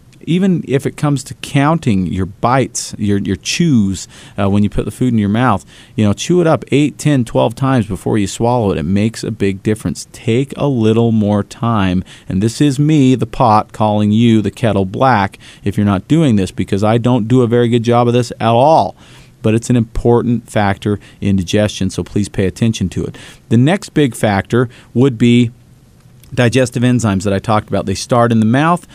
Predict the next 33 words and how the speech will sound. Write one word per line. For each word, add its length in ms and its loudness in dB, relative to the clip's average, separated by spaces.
they 100 0
also 300 0
secrete 460 -4
from 140 0
the 60 0
pancreas, 640 -2
and 160 2
even 160 2
a 60 0
little 200 0
bit 180 -2
in 120 2
the 60 0
stomach. 420 -2
And 340 2
when 240 2
we 140 2
digest 500 0
our 160 0
food, 580 0
or 120 0
when 160 2
we 180 0
eat 180 0
our 180 2
food, 440 -4
and 100 2
it 60 2
goes 260 0
down 240 2
into 200 0
the 80 -2
stomach, 460 -2